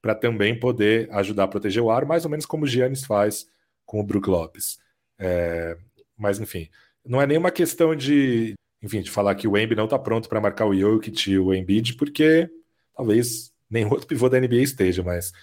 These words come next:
será que o Embi hoje, do jeito que ele é, ele já consegue, sei lá, bater de frente com o Capela, com o Mitchell Robinson, com o Steven Adams?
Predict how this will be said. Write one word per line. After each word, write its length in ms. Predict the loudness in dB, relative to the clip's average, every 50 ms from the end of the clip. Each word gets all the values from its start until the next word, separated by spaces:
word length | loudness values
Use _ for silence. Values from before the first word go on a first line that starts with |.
| -20 _ -20 _ _
será 220 | -10 -4 -2 -2 -2
que 140 | 0 0 0
o 180 | 2 4 2
Embi 300 | 2 2 0 0 2 2
hoje, 220 | 4 4 2 2 -2
do 100 | -4 -2
jeito 240 | 0 -2 0 0
que 80 | -2 -2
ele 180 | 0 0 2 2
é, 80 | 2
ele 100 | 2 0
já 160 | 0 -2 -2
consegue, 520 | -2 -2 -6 -4 -4 -2 -2 0 -2 -2 -2
sei 160 | -4 -2 0
lá, 240 | 0 0 0 -2 -6 _ _ _ _ _
bater 240 | -4 -2 0 0 -2
de 80 | -4
frente 240 | -4 -8 -6 -6 -6
com 80 | -8 -6
o 40 | -6
Capela, 580 | -6 -6 -2 0 2 2 4 4 2 2 0
com 120 | -4 -8 -10
o 40 |
Mitchell 240 | -10 -10 -8 -8 -8
Robinson, 720 | -4 0 0 2 2 2 0 -4 -6 -10 -10 -10 -12 -12 -14
com 140 | -12 -12
o 40 | -8
Steven 360 | -6 -4 -4 -2 -2 -2 -2
Adams? 680 | 0 0 2 2 2 0 0 -2 -6 -6 -8 -12 -14 -16